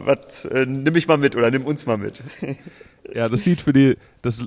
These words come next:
Speaker 2: Auge des Laien vielleicht sehr chaotisch aus. Ja.
Speaker 1: Ja.
Speaker 2: Ähm, aber für uns ist es einfach sehr viel studieren und analysieren vor dem
Speaker 1: Mhm.
Speaker 2: Spiel. Äh,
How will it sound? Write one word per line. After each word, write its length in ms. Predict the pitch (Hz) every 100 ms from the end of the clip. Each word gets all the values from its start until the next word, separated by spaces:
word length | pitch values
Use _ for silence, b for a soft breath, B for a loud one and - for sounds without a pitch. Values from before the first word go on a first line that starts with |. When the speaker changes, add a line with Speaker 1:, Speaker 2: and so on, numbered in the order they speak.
| -
Speaker 2:
Auge 400 | 127 151 143 135
des 180 | 123 -
Laien 540 | 117 110 131 139 131
vielleicht 340 | - 120 113 -
sehr 140 | 127
chaotisch 560 | - 113 127 - 143 131
aus. 340 | 131 - - -
Ja. 160 | 110
Speaker 1:
Ja. 160 | 127 101 B B -
Speaker 2:
Ähm, 380 | 107 107 107 101 -
aber 220 | 113 113
für 140 | 90 139
uns 200 | 147 123
ist 80 |
es 140 | 113 -
einfach 540 | 117 113 110 - - _ _
sehr 300 | 107 110 127
viel 560 | - 135 123 123 117 143 _ _ _ _
studieren 600 | - - 113 131 147 143
und 120 | 127 -
analysieren 680 | 131 123 110 107 110 110 - -
vor 260 | - 123
dem 140 | 117 104
Speaker 1:
Mhm. 40 |
Speaker 2:
Spiel. 340 | 107 120 - - b b b _ -
Äh, 300 | 98 98